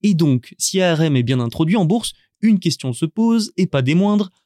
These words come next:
à combien sera évaluée la société britannique spécialisée dans les puces ? Pour rappel, SoftBank l'a acheté en deux mille seize pour la modique somme de vingt-quatre virgule trois milliards de livres sterling.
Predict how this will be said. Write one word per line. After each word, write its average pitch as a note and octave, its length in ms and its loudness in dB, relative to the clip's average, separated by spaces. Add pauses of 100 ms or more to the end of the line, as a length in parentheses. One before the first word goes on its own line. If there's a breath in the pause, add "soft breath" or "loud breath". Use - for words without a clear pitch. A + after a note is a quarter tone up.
(180)
à F#3 140 0
combien F3 560 0
sera G3 400 -2
évaluée E3+ 460 2
la E3+ 100 0
société D#3+ 400 -4
britannique E3 520 -2
spécialisée D#3 600 -2
dans D#3 100 0
les C3 100 0
puces ? - 340 -12 (380)
Pour B2+ 160 0
rappel, F#3+ 500 0
SoftBank F#3 600 -2
l'a F3+ 140 2
acheté F3+ 280 0
en F#3 140 2
deux F#3 160 4
mille G3 160 2
seize D3 320 -2
pour F3 160 0
la E3 80 2
modique E3 260 2
somme F3+ 240 2
de F3 120 2
vingt-quatre F3 600 0
virgule D#3 380 -2
trois F#3 280 -2
milliards F3 560 2
de E3+ 100 2
livres D3+ 260 -2
sterling. A#2+ 500 -4